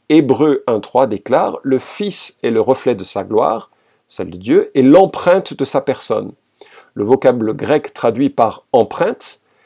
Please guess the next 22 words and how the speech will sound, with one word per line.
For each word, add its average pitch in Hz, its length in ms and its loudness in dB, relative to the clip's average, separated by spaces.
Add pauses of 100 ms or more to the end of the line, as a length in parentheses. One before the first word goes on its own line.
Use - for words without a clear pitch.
(340)
euh, 107 280 -2
fait - 220 4
référence 147 640 2
à 120 80 0
la 120 100 0
marque 156 480 -2
ou 151 120 6
l'image 170 520 4
sur 143 180 -2
une 135 120 0
pièce 170 240 -2
de 127 100 -2
monnaie 117 400 0
ou 123 140 -2
un 107 80 -2
timbre. 113 460 -2 (400)
Jésus, 98 580 -4 (240)
le 117 100 0
premier 165 420 -2
Adam, 101 360 -4 (480)
est 127 120 6
l'empreinte, 170 760 2